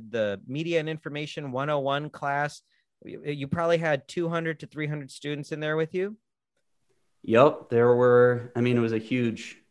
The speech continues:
Speaker 2: it was a huge classroom. I remember, like,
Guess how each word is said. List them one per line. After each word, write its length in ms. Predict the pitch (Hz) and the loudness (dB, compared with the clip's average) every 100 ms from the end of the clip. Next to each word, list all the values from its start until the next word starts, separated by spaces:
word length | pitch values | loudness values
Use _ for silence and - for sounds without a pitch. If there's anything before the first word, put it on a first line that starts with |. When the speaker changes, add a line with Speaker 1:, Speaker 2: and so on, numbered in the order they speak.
| _ | _
Speaker 2:
it 60 | - | -6
was 100 | 120 | -4
a 60 | 104 | -2
huge 360 | - 151 147 | 4 4 4
classroom. 560 | - 110 113 104 78 - _ _ | 0 0 0 -4 -8 -12 _ _
I 120 | 101 | -6
remember, 800 | 107 110 107 107 110 107 107 104 - _ _ _ _ _ | 0 2 2 4 4 4 2 -2 -18 _ _ _ _ _
like, 500 | 113 110 104 101 | -4 -2 -2 -6